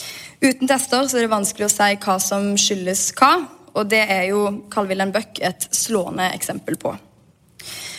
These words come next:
Men vi skal ikke undervurdere fortidens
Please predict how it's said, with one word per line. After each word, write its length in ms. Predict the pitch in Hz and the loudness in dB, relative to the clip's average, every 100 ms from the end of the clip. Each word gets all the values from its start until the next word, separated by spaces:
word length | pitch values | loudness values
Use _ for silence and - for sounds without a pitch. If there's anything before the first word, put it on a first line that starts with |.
| - - | -4 4
Men 80 | 277 | 4
vi 80 | 311 | 4
skal 160 | 302 | 2
ikke 240 | 294 - 294 | 2 2 2
undervurdere 760 | 202 196 220 254 254 240 240 233 | 4 2 2 2 2 4 2 0
fortidens 680 | - 254 - - 196 220 233 | -2 -4 -4 -2 -2 0 -2